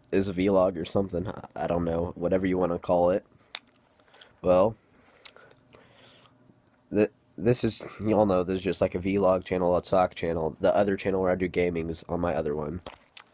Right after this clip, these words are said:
which I've been doing Far Cry four. I've, I'm gonna upload some Advanced Warfare eventually. Yeah. And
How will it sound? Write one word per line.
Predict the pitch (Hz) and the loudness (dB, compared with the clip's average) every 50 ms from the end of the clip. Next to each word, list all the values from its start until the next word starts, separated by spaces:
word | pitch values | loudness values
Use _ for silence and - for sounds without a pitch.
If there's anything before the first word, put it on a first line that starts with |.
| _ - - - - - - - - - | _ -20 -20 -20 -20 -20 -20 -20 -8 -6
which | 92 95 - | -2 2 4
I've | 107 95 | 4 4
been | 92 98 95 | 4 2 0
doing | 92 92 95 87 87 90 | 0 0 0 0 0 -2
Far | 87 - - 131 131 131 127 | -4 -2 0 0 0 0 -2
Cry | - - 127 123 123 120 | -2 -2 0 0 0 -2
four. | 127 - - 127 127 127 127 127 131 127 127 123 123 117 113 123 117 - - _ _ _ _ _ - - - | -2 -4 -4 -2 0 2 2 2 4 4 4 4 2 2 2 0 -2 -6 -12 _ _ _ _ _ -16 -6 -2
I've, | - 90 90 - - - - - - - - _ | -2 0 -2 -4 -8 -16 -14 -12 -12 -12 -2 _
I'm | - 120 120 107 | 4 4 4 6
gonna | 113 120 123 120 | 4 4 6 6
upload | - 110 - - 120 113 101 | 4 2 2 2 2 2 2
some | - 113 104 | 2 2 0
Advanced | 92 85 85 104 117 117 110 - - - | 0 2 2 2 2 2 2 -2 -6 -2
Warfare | 101 113 117 123 120 - - 95 92 92 92 | 2 4 6 6 4 4 2 2 2 2 2
eventually. | 90 85 90 90 87 - - 90 87 87 85 85 87 - _ _ _ _ _ _ _ _ _ _ _ _ _ _ _ _ _ _ _ _ - - _ - - - _ _ _ - | 2 0 0 -2 -2 0 0 2 2 2 2 0 -2 -6 _ _ _ _ _ _ _ _ _ _ _ _ _ _ _ _ _ _ _ _ -20 -20 _ -20 -20 -20 _ _ _ 0
Yeah. | 92 95 85 85 - _ _ _ _ - - _ - - - - - - - - - - _ - | 2 2 2 0 -4 _ _ _ _ -20 -20 _ -20 -20 -20 -20 -20 -20 -20 -20 -20 -20 _ 0
And | - 120 117 113 113 110 107 101 101 | 4 4 6 6 4 4 2 0 -2